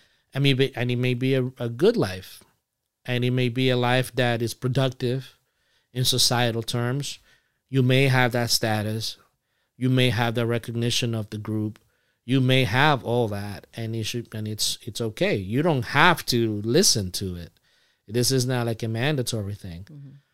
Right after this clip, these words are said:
Speaker 1: But if you feel that you're constantly having that void,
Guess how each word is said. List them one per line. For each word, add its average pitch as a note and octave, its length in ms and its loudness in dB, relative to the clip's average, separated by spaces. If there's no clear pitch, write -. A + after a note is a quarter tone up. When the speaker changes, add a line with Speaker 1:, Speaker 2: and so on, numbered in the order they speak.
Speaker 1:
But D3+ 120 4
if C#3+ 180 0
you F3+ 140 4
feel D3 720 4
that B2 160 -2
you're B2 180 0
constantly C3+ 640 0
having A#2+ 380 -2
that A2 180 -4
void, C3+ 560 0